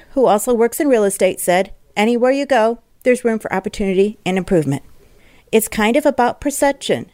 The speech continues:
said Janine Bragg, who was also in the audience. "There are things happening behind the scenes." Michelle Dugan, executive director of the chamber, said she hopes that in the long run, the Monroe County Convention and Tourism Bureau can help with relaying the themes and messages of quality of life.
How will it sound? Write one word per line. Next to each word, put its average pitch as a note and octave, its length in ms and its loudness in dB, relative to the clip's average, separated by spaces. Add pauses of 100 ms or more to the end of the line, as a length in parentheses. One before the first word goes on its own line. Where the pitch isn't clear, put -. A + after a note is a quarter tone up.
said - 360 0
Janine F3 320 -4
Bragg, E3+ 400 -2
who B3+ 60 -4
was B3 180 0
also F3+ 280 -2
in E3 100 -4
the - 120 -6
audience. D#3 440 -4 (420)
"There - 140 0
are D4+ 140 -2
things C4 300 -4
happening G#3 440 -2 (100)
behind E3+ 300 -2
the E3 60 -2
scenes." - 480 -4 (800)
Michelle G3 360 0
Dugan, A#3 360 2
executive G#3+ 520 -2
director A3 340 0
of F3 100 -4
the - 60 -10
chamber, B3 480 0 (280)
said C4 280 -2
she D#4+ 160 -6
hopes C#4 280 -2
that A#3 100 -2
in A3 120 0
the G3 80 -2
long G#3 300 0
run, F3 240 -2 (260)
the C4 80 0
Monroe A#3 300 2
County A3 260 -4
Convention F#3 460 -4
and F3 100 -6
Tourism C4+ 400 0
Bureau G3+ 320 0 (160)
can C#4+ 140 2
help C#4 240 -2
with B3 120 -10
relaying A3+ 440 2
the A#3+ 80 4
themes G3+ 380 -2
and A#3 140 2
messages F3 540 0
of G3 160 -2
quality D#3+ 340 0
of E3 120 0
life. D3+ 340 -4